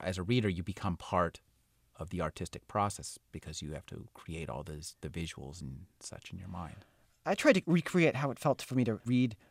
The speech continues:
Speaker 2: comics and f-, fill in details as I read them about, you know, who the characters were and how they, they might be feeling or wh-, what they had for breakfast in the morning. I, I tried to recreate that sense. So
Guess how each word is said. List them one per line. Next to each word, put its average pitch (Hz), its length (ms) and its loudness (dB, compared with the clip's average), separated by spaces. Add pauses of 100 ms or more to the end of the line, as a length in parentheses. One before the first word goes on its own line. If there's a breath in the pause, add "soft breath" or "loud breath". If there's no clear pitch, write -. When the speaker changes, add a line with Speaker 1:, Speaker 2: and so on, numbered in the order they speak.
(120)
Speaker 2:
comics 110 360 0
and 107 120 -2
f-, - 220 -18
fill 120 200 0
in 107 180 0 (400 soft breath)
details 110 600 -2 (260)
as 127 160 4
I 113 80 4
read 110 220 2
them 95 240 -4 (340 soft breath)
about, 104 260 0 (120)
you 127 100 2
know, 101 60 0
who 120 160 0
the 110 100 -4
characters 101 500 -6
were 98 220 -4
and 92 160 -6
how 120 140 -2
they, 98 220 -6 (260)
they 107 180 -6
might 101 180 -4
be - 80 -16
feeling 120 560 -2 (380 soft breath)
or 104 180 -4
wh-, - 200 -14
what 110 100 -8
they 101 80 -6
had 104 200 -4
for 98 120 -8
breakfast 113 480 -4
in 101 100 -4
the 95 80 -2
morning. 92 320 -6
I, 107 40 -8
I - 640 -18
tried 165 220 4
to 123 60 0
recreate 117 420 0
that 101 140 -4
sense. 98 180 -6
So 107 160 -4